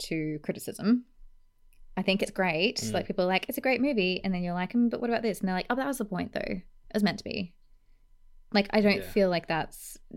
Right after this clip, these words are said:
Speaker 1: genuinely where they're coming from.
Speaker 2: I think it could be explained, the sort of,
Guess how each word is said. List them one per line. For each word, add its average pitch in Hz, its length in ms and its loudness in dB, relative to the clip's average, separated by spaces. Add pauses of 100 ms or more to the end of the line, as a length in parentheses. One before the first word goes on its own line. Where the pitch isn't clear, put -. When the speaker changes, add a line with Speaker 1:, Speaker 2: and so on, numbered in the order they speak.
(120)
Speaker 1:
genuinely 160 580 -2
where 147 140 -2
they're 139 140 -4
coming - 280 -8
from. - 300 -8 (1120)
Speaker 2:
I 165 120 -6
think 220 260 -2
it 139 80 -8
could 139 160 2
be 127 80 4
explained, 107 600 -4
the - 100 -12
sort 107 260 -2
of, 98 320 -8